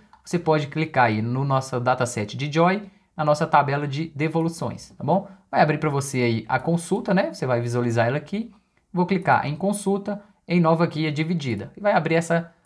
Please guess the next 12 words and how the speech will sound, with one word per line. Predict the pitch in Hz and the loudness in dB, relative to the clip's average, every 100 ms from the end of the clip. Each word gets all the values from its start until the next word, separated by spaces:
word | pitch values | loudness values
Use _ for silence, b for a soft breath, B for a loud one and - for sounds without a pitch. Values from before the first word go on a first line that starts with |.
| _ | _
janela | 131 175 143 147 | 0 2 4 0
que | - | 0
eu | 156 | -4
tô | 151 | -2
nela | 151 139 156 | 0 2 2
agora. | 143 101 - - - _ - | 2 0 -2 -12 -20 _ -2
E | 233 | 0
agora | 180 156 247 233 - | 2 4 4 2 2
eu | 190 | -2
quero | 196 190 196 196 - - | 0 2 4 2 -4 -2
um | 220 | 2
exemplo | 175 185 175 190 | 2 2 0 -6